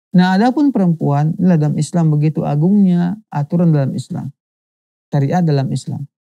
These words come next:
Adapun perempuan, ketika dia bersama orang tuanya belum menikah, maka si ayah tetap menafkahi dia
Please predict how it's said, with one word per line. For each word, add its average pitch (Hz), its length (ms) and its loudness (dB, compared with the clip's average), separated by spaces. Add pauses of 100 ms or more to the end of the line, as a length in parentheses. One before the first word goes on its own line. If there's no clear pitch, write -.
(240)
Adapun 247 460 0
perempuan, 165 560 -4 (460)
ketika 226 500 2
dia 196 320 4
bersama 196 560 2
orang 151 320 0
tuanya 175 260 2
belum 156 300 4
menikah, 147 480 -2 (400)
maka 190 260 2
si - 160 -2
ayah 180 380 2
tetap 233 320 -2
menafkahi 196 640 2
dia 170 260 2